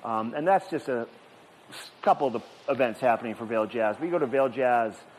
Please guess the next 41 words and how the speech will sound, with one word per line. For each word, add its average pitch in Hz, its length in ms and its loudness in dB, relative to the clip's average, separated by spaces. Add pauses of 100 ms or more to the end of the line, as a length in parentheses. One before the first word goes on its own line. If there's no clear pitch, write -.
(220)
dot 123 180 0
org 117 840 2 (340)
for 123 120 -6
more 117 260 2
information. 113 800 -6 (300)
Another 160 280 4
event, 170 360 2
another 143 280 2
signature 147 440 -2
event 139 240 -2
for 139 100 -2
Vail 139 240 2
coming 147 240 -2
our 139 140 4
way 135 140 2
Thursday. 139 760 4 (260)
It's - 80 -20
gonna 165 140 2
be 143 120 2
Thursday 156 600 2
through 139 240 -2
Saturday. 131 600 2 (380)
It's - 160 -10
the 185 100 4
Vail 156 320 6
Wine 143 320 2
Classic 139 520 2
once 127 280 -2
again. 120 440 2 (260)
And 127 160 -2
every 156 240 4
ticket 170 320 2
is 147 140 2
V 165 200 2
I 156 140 6
P, 170 300 2
and 143 80 2
every 147 180 4
wine 143 320 2
tastes 147 300 -2
better 151 420 4